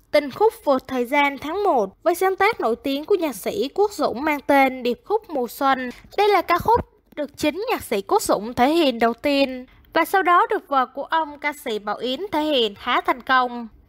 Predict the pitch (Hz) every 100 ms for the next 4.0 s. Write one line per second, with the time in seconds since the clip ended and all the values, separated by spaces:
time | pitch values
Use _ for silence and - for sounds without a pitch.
0 | _ - 311 415 392 349 294 - 196 214
1 | - 247 381 285 - 285 - 202 226 285
2 | - 403 415 330 233 220 - 262 254 233
3 | 185 339 339 233 269 339 - 339 330 453